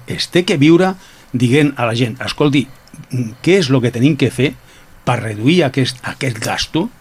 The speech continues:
i posar-nos les piles i dir, senyors, si nosaltres som capaços de generar lo que sigui, doncs no podem gastar més del, de, de lo que hem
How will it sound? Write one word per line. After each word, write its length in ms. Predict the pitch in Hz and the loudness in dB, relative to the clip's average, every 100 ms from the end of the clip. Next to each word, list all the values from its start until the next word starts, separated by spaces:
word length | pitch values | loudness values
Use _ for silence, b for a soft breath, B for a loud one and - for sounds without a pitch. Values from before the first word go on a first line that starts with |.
| _ - - - | _ -20 -20 -14
i 140 | - 123 | -6 -4
posar-nos 540 | 127 - 117 107 131 | -2 -2 -4 -2 -2
les 180 | 147 - | -2 -4
piles 440 | - 92 120 185 - B B | -8 -10 -8 -10 -12 B B
i 120 | - | -6
dir, 140 | 117 - | -6 -4
senyors, 420 | 95 120 117 - | -4 -2 -2 -4
si 80 | 92 | -10
nosaltres 480 | 98 143 175 170 - | -4 -2 0 -2 -4
som 280 | - - 123 | -6 -4 -4
capaços 460 | 123 - 110 110 95 | -4 -8 -8 -8 -12
de 80 | 92 | -14
generar 300 | 92 101 107 B B B - | -10 -8 -8 B B B -16
lo 140 | 92 | -14
que 120 | - - | -6 -2
sigui, 400 | - 92 104 254 _ b b | -2 -2 -6 -10 _ b b
doncs 220 | - 127 | -8 -2
no 80 | 180 | -2
podem 240 | 196 185 180 | 0 0 0
gastar 360 | 160 - - - - _ - | -2 -2 -4 -4 -16 _ 0
més 280 | 135 156 | 2 4
del, 160 | 151 160 - | 2 0 0
de, 340 | 139 135 170 - - _ - | 0 2 0 -4 -20 _ -12
de 240 | 139 135 | -4 0
lo 120 | 135 123 | 0 0
que 120 | 127 | 0
hem 120 | 180 | 0